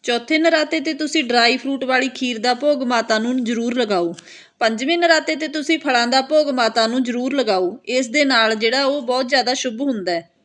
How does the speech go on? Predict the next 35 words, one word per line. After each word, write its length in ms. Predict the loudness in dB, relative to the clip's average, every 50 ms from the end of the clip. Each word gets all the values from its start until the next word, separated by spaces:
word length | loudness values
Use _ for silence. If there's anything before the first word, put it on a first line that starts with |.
| _ _ _ _ _
ਛੇਵੇਂ 360 | -6 -2 -2 0 2 2 4
ਨਰਾਤੇ 380 | 4 6 4 4 4 2 0 -4
'ਤੇ 140 | -4 -4 -6
ਤੁਸੀਂ 280 | -6 -6 -4 -2 -2
ਮਾਤਾ 360 | 0 2 2 0 2 2 0 0
ਨੂੰ 180 | 0 -2 -4
ਖੀਰ 320 | -4 -2 -2 -2 -2 -2 -4
ਪੂੜੀ 200 | -6 -4 -4 -2
ਦਾ 120 | -2 -2 -2
ਪ੍ਰਸ਼ਾਦ 480 | -2 -4 -6 -2 0 0 0 0 0
ਲਗਾ 320 | -2 -2 0 2 2 2 2
ਸਕਦੇ 380 | 0 -4 -8 -8 -6 -6 -4
ਹੋ। 140 | -6 -6 -10 _ _ _ _ _ _ _ _ _
ਸੱਤਵੇਂ 500 | -6 -4 -4 -2 -2 -2 -2 -2 0 0
ਨਰਾਤੇ 380 | 2 2 2 2 2 -2 -6
'ਤੇ 120 | -6 -8 -10
ਤੁਸੀਂ 360 | -10 -10 -6 -4 -4 -4 -4 -6 -8 -12 _ _ _ _ _ -6
ਕੜਾਹ 260 | -2 0 2 2 2 0
ਪ੍ਰਸ਼ਾਦ 460 | -2 -2 -2 0 0 0 0 0 0
ਦਾ 120 | 0 -2
ਭੋਗ 280 | -2 0 -4 -2 -2 -2
ਮਾਤਾ 360 | 0 0 0 0 0 -2 -4
ਨੂੰ 160 | -2 -4 -4
ਲਗਾਓ। 380 | -4 -2 -2 -2 -2 -4 -6 -8 _ _ _ _ _ _ -8 -8 -8
ਅੱਠਵੇਂ 320 | -6 -4 -4 -2 0 2
ਨਰਾਤੇ 380 | 2 2 2 2 0 0 -4 -4
'ਤੇ 100 | -4 -6
ਤੁਸੀਂ 300 | -8 -8 -2 -2 -2 0
ਨਾਰੀਅਲ 460 | 2 2 2 2 2 2 2 0 0
ਦਾ 160 | 0 -2 -2
ਪ੍ਰਸ਼ਾਦ 440 | -2 -2 -6 -2 0 2 2 2 0
ਮਾਤਾ 320 | -2 -2 -2 0 0 0
ਨੂੰ 160 | 0 0 -2
ਜ਼ਰੂਰ 300 | -4 -4 -6 -6 -4 -2
ਲਗਾਓ, 400 | -2 -2 -2 -2 -2 -2 -2 -4